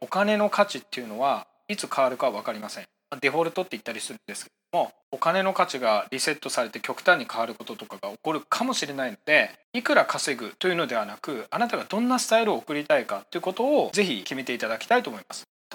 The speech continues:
例えば僕がやってるデュアルライフとかもそうですけれども、旅をしながら暮らしたいとか、いろんなところに住みたいとか、自由な時間働きたいとかですね。そういうことを考えて、それを手に入れるにはどんな仕事をすればいいのか、どんなスキルをつければいいのかっていうことを考えて、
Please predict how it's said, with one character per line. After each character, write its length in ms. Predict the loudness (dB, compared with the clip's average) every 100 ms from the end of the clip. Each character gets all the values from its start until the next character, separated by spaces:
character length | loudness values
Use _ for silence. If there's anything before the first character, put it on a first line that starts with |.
| 2
例 80 | 4
え 40 |
ば 100 | 4
僕 240 | 2 0
が 60 | -2
や 60 | -2
っ 40 |
て 100 | -6
る 120 | -6
デ 80 | -2
ュ 60 | 0
ア 40 |
ル 140 | 0 0
ラ 100 | 0
イ 40 |
フ 80 | -2
と 80 | -14
か 80 | -12
も 40 |
そ 160 | -10 -10
う 40 |
で 60 | -10
す 100 | -12
け 100 | -14
れ 60 | -16 0
ど 80 | 2
も、 80 | 2
旅 260 | 0 0
を 60 | 0
し 160 | 2
な 100 | 2
が 80 | 4
ら 100 | 2
暮 140 | 0 -6
ら 60 |
し 100 | -4
た 120 | -6
い 60 | -8
と 100 | -8
か、 180 | -4 -4
い 80 | -4
ろ 140 | -4
ん 40 |
な 120 | -2 -2
と 80 |
こ 100 | 0
ろ 80 | -2
に 60 | -2
住 140 | -8
み 40 | -10 -10
た 140 | -10
い 40 | -12
と 80 | -8
か、 260 | -4 -2 -4 -2
自 120 | 0
由 80 | 0
な 80 | -2
時 100 | -2
間 140 | -2
働 360 | -2 -4 -6 -8
き 60 |
た 80 | -10
い 60 | -10
と 40 |
か 40 | -10
で 60 |
す 60 | -6
ね。 180 | -6 -8 _ -4
そ 100 | -2
う 20 |
い 40 |
う 20 | 0
こ 80 |
と 80 | -2
を 60 | 0
考 280 | 0 0 2
え 180 | 2 2
て、 400 | 2 2 2 -4 -4
そ 80 | 0
れ 80 |
を 60 | 2
手 160 | 2 0
に 80 |
入 60 | 0
れ 100 | -2
る 140 | -4 -4
に 80 |
は 260 | -2 -2 -2
ど 140 | -4 -4
ん 80 |
な 80 | -2
仕 140 | -4 -6
事 240 | -8 -8
を 60 | -8
す 120 | -8
れ 140 | -8
ば 120 | -6 -6
い 100 | -8
い 20 |
の 60 | -6
か、 200 | 2 4
ど 160 | 4 0
ん 60 | 0
な 60 |
ス 140 | -4 -6
キ 80 |
ル 100 | -10
を 40 | -10
つ 120 | -10
け 80 | -10
れ 80 | -8
ば 100 | -10
い 60 |
い 20 | -12
の 40 | _ 2
か 120 | 2
っ 180 | 0 -6
て 80 |
い 20 | -4
う 40 |
こ 100 | -2
と 200 | 2 2
を 60 | 2
考 340 | 0 -4 0
え 220 | 2 2 2
て、 340 | 2 2